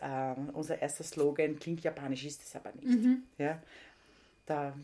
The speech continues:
Speaker 1: da haben wir einfach uns ein bisschen gespürt. Und bei dem, äh, bei dieser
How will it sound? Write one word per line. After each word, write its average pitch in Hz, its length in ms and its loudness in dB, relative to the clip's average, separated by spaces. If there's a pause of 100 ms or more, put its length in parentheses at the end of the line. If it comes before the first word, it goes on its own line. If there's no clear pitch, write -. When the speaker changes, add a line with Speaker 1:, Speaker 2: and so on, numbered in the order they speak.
Speaker 1:
da 147 160 -6
haben 139 100 -6
wir 143 140 -4
einfach 143 340 -8
uns 143 180 -4
ein 143 60 -4
bisschen 135 220 -6
gespürt. 185 340 -4 (300)
Und 175 180 -2
bei 170 80 8
dem, 208 560 4
äh, 175 240 4
bei 175 100 6
dieser 170 400 2